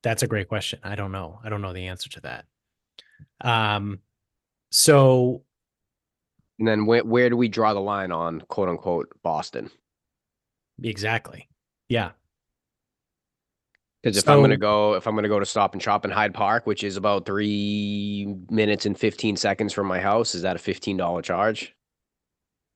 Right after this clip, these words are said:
Speaker 2: What if I'm not going and staying? What if I'm just driving through? 'Cause to get to Dedham, I gotta drive through Hyde Park. Does that count?
Speaker 1: Right. Right. Yeah, I don't know how they would differentiate there.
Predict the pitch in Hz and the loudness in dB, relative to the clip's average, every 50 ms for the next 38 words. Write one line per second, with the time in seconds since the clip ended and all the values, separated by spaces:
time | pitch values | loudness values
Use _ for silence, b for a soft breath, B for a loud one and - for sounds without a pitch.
0 | _ _ _ _ _ _ _ _ _ _ _ _ _ _ _ - 104 110 107 123 | _ _ _ _ _ _ _ _ _ _ _ _ _ _ _ 0 2 2 2 2
1 | 120 110 104 104 98 - 107 104 110 110 104 95 95 87 - - 98 101 110 98 | 2 4 2 2 2 4 4 4 4 4 4 2 0 -2 -2 0 0 2 2 2
2 | 82 71 78 85 85 - 98 92 90 90 85 - - 82 87 87 82 82 73 - | 0 -2 -6 -6 -8 -8 -8 -8 -8 -8 -6 -2 0 0 0 0 -2 -6 -8 -8
3 | - 82 90 80 - - - _ _ _ _ _ _ - - 101 87 - 95 85 | -6 -6 -6 -6 -6 -10 -16 _ _ _ _ _ _ -6 -4 -4 -2 -2 -2 -2
4 | 90 82 - 85 78 90 92 98 92 82 76 71 80 78 76 78 85 78 76 73 | -2 -2 -4 -4 -2 0 0 0 0 -2 -2 -4 -4 -6 -4 -4 -4 -4 -4 -6
5 | - 78 78 82 76 78 - - 87 92 85 64 - - - - - - - - | -8 -10 -8 -8 -8 -8 -4 -2 -2 -2 -2 -4 -8 -14 -14 -12 -12 -10 -6 -4
6 | 98 101 117 - - - _ _ _ _ _ _ _ _ _ _ _ _ _ _ | -2 -2 -2 -2 -4 -10 _ _ _ _ _ _ _ _ _ _ _ _ _ _
7 | _ _ _ _ - 110 104 98 - - _ _ _ _ _ _ _ _ _ _ | _ _ _ _ -2 -2 -2 -2 -4 -14 _ _ _ _ _ _ _ _ _ _
8 | _ _ _ _ - 95 95 87 - _ _ _ _ _ _ _ _ _ _ _ | _ _ _ _ -10 -8 -8 -8 -10 _ _ _ _ _ _ _ _ _ _ _
9 | _ _ _ _ _ _ _ _ _ _ _ _ _ _ _ _ _ - - 135 | _ _ _ _ _ _ _ _ _ _ _ _ _ _ _ _ _ 2 4 4
10 | 127 123 131 127 131 117 104 123 120 123 113 110 104 110 104 - 117 113 113 113 | 6 6 6 4 4 4 2 2 2 2 0 0 -2 -4 -4 -4 -2 -2 -2 -2
11 | 107 - 104 95 95 92 - 92 87 87 - | -2 -4 -4 -6 -6 -8 -8 -10 -10 -10 -12